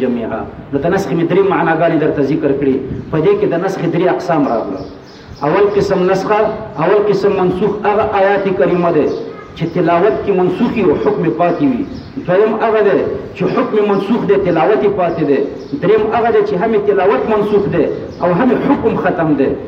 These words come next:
نو د دې درې واړو د نسخ معناګانې جدا دي. یو ځای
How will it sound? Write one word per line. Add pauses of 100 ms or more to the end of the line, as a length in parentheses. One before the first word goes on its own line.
(140)
نو
د
دې
درې
واړو (440)
د (140)
نسخ
معناګانې
جدا
دي. (320)
یو
ځای